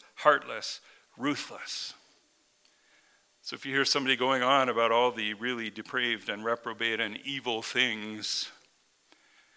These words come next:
that are included in Romans chapter one, remember they also include disobedience to parents and envy and gossip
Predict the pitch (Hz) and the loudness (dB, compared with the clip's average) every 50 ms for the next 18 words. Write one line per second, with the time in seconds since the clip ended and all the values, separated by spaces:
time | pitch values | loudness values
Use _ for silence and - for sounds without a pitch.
0 | _ _ _ _ _ - - 123 120 113 110 110 - - - 147 147 151 135 113 | _ _ _ _ _ -6 -2 0 0 0 0 -2 -4 -6 -4 -2 2 2 4 2
1 | 107 110 107 104 104 107 104 107 107 104 101 101 - - 113 107 101 - - 107 | 2 2 -2 0 0 -2 -2 -2 -4 -4 -4 -4 -2 0 0 0 0 0 -2 -6
2 | 98 98 98 104 107 107 107 104 104 104 104 107 113 113 107 107 104 104 104 104 | -6 -6 -6 -4 -4 -4 -4 -6 -6 -6 -4 -4 -4 -2 -2 -2 -2 0 2 2
3 | 107 110 - - - 104 101 92 - - 110 101 - - 107 - - 107 101 - | 2 2 0 -2 -4 -6 -8 -10 -12 -12 -14 -12 -10 -8 -6 -6 -6 -6 -6 -8
4 | 104 98 101 98 98 95 95 - - - - - - - 107 101 98 101 104 - | -10 -8 -8 -8 -10 -8 -8 -10 -10 -10 -14 -16 -14 -12 -10 -10 -10 -10 -12 -14
5 | - - - - - - - - - _ _ _ _ _ _ _ _ _ _ _ | -16 -14 -14 -12 -12 -12 -12 -14 -18 _ _ _ _ _ _ _ _ _ _ _
6 | _ _ _ _ _ _ _ _ _ - 113 101 - - - 110 104 98 101 98 | _ _ _ _ _ _ _ _ _ -12 -12 -12 -12 -10 -10 -10 -10 -10 -10 -14
7 | 95 98 95 95 98 98 92 - _ _ _ _ _ _ _ _ _ _ _ - | -12 -12 -12 -12 -12 -14 -18 -20 _ _ _ _ _ _ _ _ _ _ _ -20
8 | - - - - - _ - 107 101 104 101 - 107 107 104 107 - - - 98 | -20 -20 -20 -20 -20 _ -8 -8 -8 -4 0 2 2 2 2 2 -2 -4 -6 -8
9 | - - _ - | -12 -16 _ -20